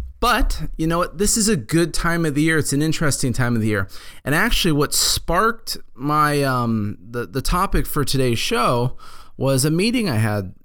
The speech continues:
just this last week. I had some, some people come in and through a conversation, one of the things that they said, <clears throat> excuse me, I'm losing my voice again. One of the things that they said was, "Mike, it's May. Should we be selling everything?"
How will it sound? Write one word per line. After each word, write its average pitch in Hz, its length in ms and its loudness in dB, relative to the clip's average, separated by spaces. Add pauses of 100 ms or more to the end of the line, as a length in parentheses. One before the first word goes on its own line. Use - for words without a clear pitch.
just 104 260 -4
this 107 160 -2
last 101 400 -2
week. 101 240 -4
I 98 80 -4
had 110 220 -2
some, 107 340 -2
some 113 220 -2
people 113 320 0
come 117 260 0
in 135 260 -2
and 104 160 -4
through 117 220 -4
a 104 60 -2
conversation, 113 880 -2 (460)
one 147 260 0
of 170 80 -2
the 165 100 2
things 147 380 2
that 151 140 -2
they - 120 -2
said, 139 480 -2 (140)
<clears throat> - 160 -16
excuse 143 640 -2
me, 147 80 -2
I'm 143 100 -2
losing 143 220 -2
my 139 80 -2
voice 123 300 -4
again. 117 260 -4 (340)
One 151 220 2
of 170 100 4
the 170 120 2
things 156 340 2
that 151 160 0
they 165 120 0
said 123 340 0
was, 120 400 0 (320)
"Mike, 135 520 0 (140)
it's 110 320 -2
May. 113 720 0
Should 117 280 -4
we 131 120 2
be 131 160 2
selling 127 560 2
everything?" 87 720 -6